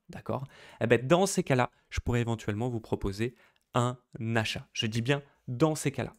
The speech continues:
pour aller retrouver justement les huit cent cinquante, neuf cents. Je vous le dis tout de suite. Et celui qui, pour moi, belle transition, est le plus haussier, c'est clairement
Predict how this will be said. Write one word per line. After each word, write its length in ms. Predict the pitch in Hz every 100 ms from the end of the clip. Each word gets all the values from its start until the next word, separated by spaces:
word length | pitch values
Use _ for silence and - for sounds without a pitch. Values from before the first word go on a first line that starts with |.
| -
pour 140 | 110
aller 100 | 113
retrouver 640 | 101 - 180 - 170 165
justement 500 | 147 135 135 123 139
les 480 | 143 123 123 131 143 - - -
huit 160 | 120 139
cent 160 | 151
cinquante, 500 | 135 131 127 139 - 113
neuf 220 | 117 117
cents. 220 | - - _
Je 120 | -
vous 80 | 110
le 60 |
dis 120 | 104 131
tout 100 | 135
de 60 |
suite. 220 | - - - - -
Et 80 | 143
celui 340 | - 202 202
qui, 180 | 185 147
pour 280 | 139 175 147
moi, 360 | 151 131 - _ _ _
belle 220 | 120 127 127
transition, 580 | - 123 120 - - - _
est 100 | 165
le 120 | 180 151
plus 220 | 135 120
haussier, 340 | 107 127 135 - _
c'est 220 | - - 135
clairement 560 | 131 113 117 117 135